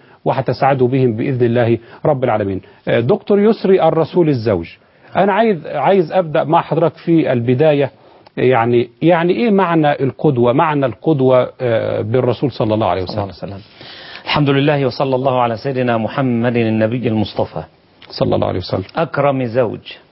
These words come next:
Speaker 2: وأبر زوج. يا مصطفى، ولا أنت ساكن مهجتي،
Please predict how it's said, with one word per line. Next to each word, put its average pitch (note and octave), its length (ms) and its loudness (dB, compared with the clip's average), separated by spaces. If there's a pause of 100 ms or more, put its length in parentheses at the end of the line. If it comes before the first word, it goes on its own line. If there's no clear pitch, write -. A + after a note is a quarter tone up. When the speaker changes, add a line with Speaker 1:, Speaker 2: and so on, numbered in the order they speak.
(960)
Speaker 2:
وأبر B2 580 0
زوج. G#2 340 -4 (1120)
يا D3+ 140 2
مصطفى، C3+ 480 -4
ولا A#2+ 480 2
أنت C#3 260 -2
ساكن B2 540 -2
مهجتي، A2+ 760 -2